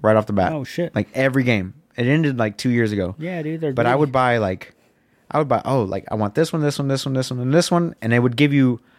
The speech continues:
Speaker 1: I think it was double points
Speaker 2: Yeah.
Speaker 1: as well on your rewards program.
Speaker 2: Nice.
Speaker 1: So every physical game that I bought was twenty percent off, which means it was, like, forty bucks, forty-five bucks. Plus, you know, you get your double points back, so you're getting more gift cards to go back in there and buy more
Speaker 2: More games, yeah.
Speaker 1: more games. So I, like, I was using that a lot, but, like,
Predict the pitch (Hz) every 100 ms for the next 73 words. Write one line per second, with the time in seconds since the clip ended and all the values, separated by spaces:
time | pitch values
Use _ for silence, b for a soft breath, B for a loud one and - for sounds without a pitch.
0 | _ 139 151 104 101 110 139 139 120 147
1 | 180 - - 156 135 123 120 131 135 123
2 | 110 104 123 131 160 160 175 185 175 135
3 | 117 - - b _ - 127 117 113 -
4 | 123 139 147 139 139 127 135 135 120 110
5 | 101 127 139 - 110 - 127 127 127 123
6 | 120 120 110 98 98 98 95 90 - 107
7 | 104 98 110 - - 117 104 110 104 117
8 | - b b b b - 123 123 117 -
9 | - - _ 117 107 98 101 110 110 117
10 | 117 113 123 123 - 123 - 110 104 117
11 | 113 110 117 110 120 - 120 120 - 104
12 | 110 113 110 113 110 104 104 104 101 104
13 | 113 113 139 135 131 123 131 127 117 101
14 | 110 117 117 - 110 113 110 135 190 120
15 | 113 117 113 101 151 - - 104 98